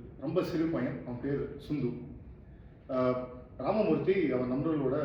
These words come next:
விளையாடுறதுக்காக, வீட்டுல இருந்து வெளியே கிளம்புறதுக்காக, ஆ, இது பண்ணிட்டு இருக்கான். சுந்து வந்து, "நான் வரணும், வரணும்" அப்படின்னு சொல்லி, அம்மா சொல்றாங்க, "என்னடா,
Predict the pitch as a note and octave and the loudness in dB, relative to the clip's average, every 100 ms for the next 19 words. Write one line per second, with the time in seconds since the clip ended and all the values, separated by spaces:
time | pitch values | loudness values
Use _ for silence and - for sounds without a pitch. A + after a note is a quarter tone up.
0 | B2 A#2+ B2+ C#3+ C3 A2+ A2 G#2+ C#3+ B2+ | 0 -2 0 0 0 -2 -4 -4 -4 -6
1 | - - C#3 C3 A#2+ B2 D3 G#2+ G2+ - | -8 -4 -4 -4 -6 -4 -4 -4 -4 -2
2 | C3 D3 B2+ A2+ G#2 G#2 A2+ C#3+ A2+ G#2+ | 0 0 -2 -4 -6 -8 -6 -4 -4 -8
3 | - A2 G#2 - - A#2+ C3 A#2 G2 G#2 | -10 -10 -10 -12 -6 -4 -2 -4 -6 -8
4 | D3 - - F#3+ G#3 C3 A2+ D#3 A2 - | -8 -8 -6 -2 0 0 0 -2 -2 -4
5 | - - - B2+ B2+ D#3 E3 C#3 B2+ C3+ | -10 -14 -4 0 2 2 2 2 0 -2
6 | A2+ B2 B2 G#2 B2+ - - A2 A#2+ C#3 | -2 -2 -2 -6 -6 -6 -8 -8 -6 -4
7 | D#3 - - - - - C#3+ F#3 D#3+ D3+ | -4 -6 -10 -16 -18 -4 2 4 6 4
8 | - | 0